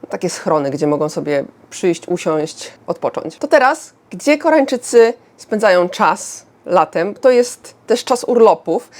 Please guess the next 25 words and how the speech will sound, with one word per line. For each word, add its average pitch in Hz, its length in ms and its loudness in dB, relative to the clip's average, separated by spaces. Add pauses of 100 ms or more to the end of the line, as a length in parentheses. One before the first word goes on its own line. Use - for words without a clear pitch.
(220)
Mimo 247 220 4
że 226 80 -2
dostajemy 196 480 2
te - 120 0
alerty, 185 400 2
żeby 170 260 0
nie 180 120 2
wychodzić 185 380 0
na 185 100 4
zewnątrz, 170 420 0
no 208 120 -4
to 208 120 0
Koreańczycy 214 500 -2
mają 202 220 2
akurat 185 280 0
wtedy 175 240 -4
urlop, 165 320 2
no 202 100 -4
to 233 100 -10
co 220 120 -4
zrobią? 143 240 0
Będą 156 160 0
siedzieć 170 300 -4
w 147 40 -10
domu? 147 220 -2